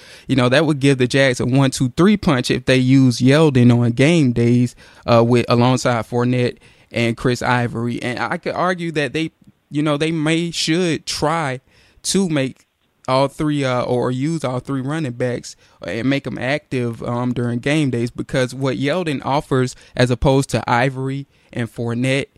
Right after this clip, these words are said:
is basically a change of pace, because as we all know, Fournette and Ivory are kind of physical runners, kind of bruisers, while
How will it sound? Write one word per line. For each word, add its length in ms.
is 220
basically 480
a 40
change 360
of 100
pace, 320
because 380
as 120
we 160
all 160
know, 140
Fournette 380
and 100
Ivory 380
are 40
kind 220
of 80
physical 460
runners, 420
kind 220
of 160
bruisers, 500
while 420